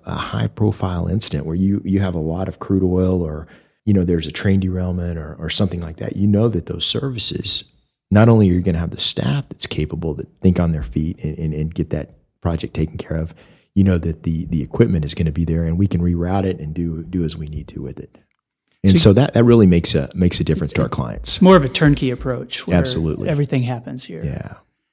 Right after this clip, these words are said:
Speaker 2: You've, you've been part of this business community now, you know, for twenty years.
Speaker 1: Yeah.
Speaker 2: Tell me what it's been like to, to start a business and then to grow to the point that Talon is right now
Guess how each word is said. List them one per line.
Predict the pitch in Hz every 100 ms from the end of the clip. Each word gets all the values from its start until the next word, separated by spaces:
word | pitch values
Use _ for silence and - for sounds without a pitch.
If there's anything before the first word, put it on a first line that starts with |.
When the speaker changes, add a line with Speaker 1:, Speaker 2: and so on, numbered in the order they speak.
| -
Speaker 2:
You've, | 202 202
you've | 233 180
been | 226 220
part | 214 208
of | 185 143
this | 151 127 -
business | 143 156 147 151
community | - 139 131 127 123
now, | 120 117 113 113 113 -
you | 160
know, | 123 117
for | 117 - 123 117 120 - _
twenty | - 165 135
years. | 131 120 113 - - -
Speaker 1:
Yeah. | 87 98 - _ _
Speaker 2:
Tell | - 208
me | 247
what | 247 202
it's | 175 -
been | 139 160 151
like | 139 127 131 - - _
to, | - - 135 131 127 127 131
to | 151
start | - 170 147
a |
business | 127 127 120 131 123
and | - 131
then | 127 127
to | -
grow | 117 135 131 135 131
to | 131 - 131 120
the | 120
point | - 131 -
that | 123
Talon | - 139 131 120
is | 117 117
right | 117 117
now | 123 120 117 110